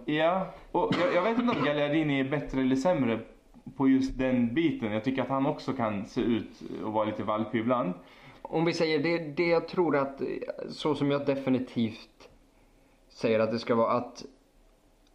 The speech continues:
Speaker 2: det, vad heter det? Gagliardini och Vesino ska inte vara på planen samtidigt
Speaker 1: Mm.
Speaker 2: om inte Valero är där.
Speaker 1: Mm.
Speaker 2: För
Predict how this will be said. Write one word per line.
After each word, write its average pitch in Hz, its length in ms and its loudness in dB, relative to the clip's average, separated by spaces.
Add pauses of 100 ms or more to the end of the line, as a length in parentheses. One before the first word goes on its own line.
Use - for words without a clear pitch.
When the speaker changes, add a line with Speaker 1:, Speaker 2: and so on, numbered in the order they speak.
(120)
Speaker 2:
det, 143 420 -4 (300)
vad 131 80 4
heter 123 160 0
det? 107 300 2
Gagliardini 139 760 2
och 135 100 4
Vesino 131 340 2
ska - 140 -6
inte 127 320 2
vara 117 120 2
på 117 100 0
planen 110 340 0
samtidigt 127 580 2
Speaker 1:
Mm. 117 120 2
Speaker 2:
om 127 100 4
inte 123 260 2
Valero 113 420 2
är 104 100 2
där. - 160 -4 (160)
Speaker 1:
Mm. 104 300 -10 (600)
Speaker 2:
För 113 480 0